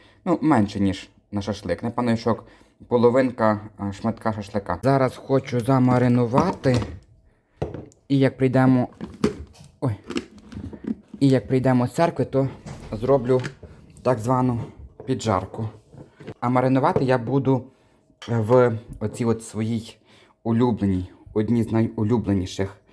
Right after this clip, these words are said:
грузинських спецій. Це сванська сіль.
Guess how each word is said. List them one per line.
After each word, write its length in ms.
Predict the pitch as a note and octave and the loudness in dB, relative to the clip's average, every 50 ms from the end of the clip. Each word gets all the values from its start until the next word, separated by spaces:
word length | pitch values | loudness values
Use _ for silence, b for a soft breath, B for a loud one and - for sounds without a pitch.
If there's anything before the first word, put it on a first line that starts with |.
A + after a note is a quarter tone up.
| b b b b b b b | b b b b b b b
грузинських 840 | - F2+ G2+ A#2 B2 G#2+ B2 A#2+ G#2+ F#2+ F#2+ - - - F#2 F#2+ - | -6 -2 0 0 2 2 2 2 2 0 -2 -6 -10 -10 -10 -10 -12
спецій. 720 | - - - - G2 F2+ E2+ - - - C#3+ D#3+ - b b b b b b b | -18 -16 -8 -6 -6 -6 -6 -8 -8 -8 -8 -8 -8 b b b b b b b
Це 220 | _ - C#3 D#3+ E3+ | _ 0 0 2 2
сванська 840 | - - - G2+ A2 A2 A2+ A2+ B2+ C3 - - - - - C3+ C3+ | -2 -8 -6 -2 0 2 2 2 0 -2 -6 -10 -12 -8 -8 -8 -8
сіль. 420 | - - - - G#2 G2+ G2 | -8 -12 -6 -2 -2 0 0